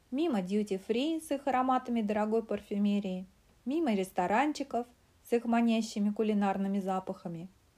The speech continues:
наталкивались и обгоняли современно одетых людей,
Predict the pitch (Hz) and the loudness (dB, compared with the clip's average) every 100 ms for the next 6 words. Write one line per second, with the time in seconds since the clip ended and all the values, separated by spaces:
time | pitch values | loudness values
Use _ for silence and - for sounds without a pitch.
0 | _ - 247 254 262 370 381 330 277 254 | _ -10 -4 -2 4 4 4 0 2 2
1 | 247 - 226 220 214 220 277 302 220 208 | 0 0 0 2 2 2 2 0 0 -2
2 | 190 214 254 226 180 170 180 170 185 - | 0 0 2 0 0 -2 -4 -6 -6 -2
3 | 190 202 247 311 320 | -2 0 -2 -4 -6